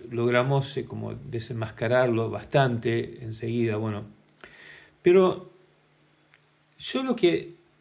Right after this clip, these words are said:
quiero es que es, es tratar de transmitir o de enseñar algo que nos enseñe a despertar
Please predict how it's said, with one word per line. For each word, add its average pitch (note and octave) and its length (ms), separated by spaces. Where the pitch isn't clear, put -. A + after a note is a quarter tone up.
quiero G3+ 520
es D3+ 480
que C#3+ 240
es, - 500
es - 260
tratar E3+ 600
de C#3+ 160
transmitir D3 760
o C#3 100
de C3+ 80
enseñar C#3+ 440
algo D#3+ 460
que D3 380
nos D3 280
enseñe G3 880
a B2+ 260
despertar D3 1080